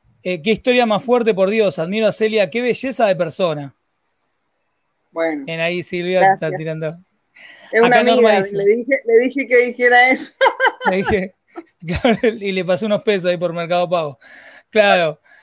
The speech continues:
Speaker 1: Norma dice, "Qué bello testimonio de quiebre, Celia, gratitud, valorar la vida". Ahí está, valorar la vida, autoestima, gracias a Dios.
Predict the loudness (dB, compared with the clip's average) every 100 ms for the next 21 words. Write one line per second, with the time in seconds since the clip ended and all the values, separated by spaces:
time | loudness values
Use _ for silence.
0 | _ _ _ -2 0 2 2 2 0 -4
1 | -4 -2 -2 -2 -4 -4 -4 -2 -4 -2
2 | -2 -2 -4 -4 -2 0 0 -2 -4 -4
3 | -4 2 2 2 2 2 2 2 0 0
4 | -2 -6 -6 -2 0 0 0 -2 -2 -2
5 | -2 -6 -8 -10 -8 -6 -6 -4 -4 -6
6 | -14 -10 -8 -8 -10 -18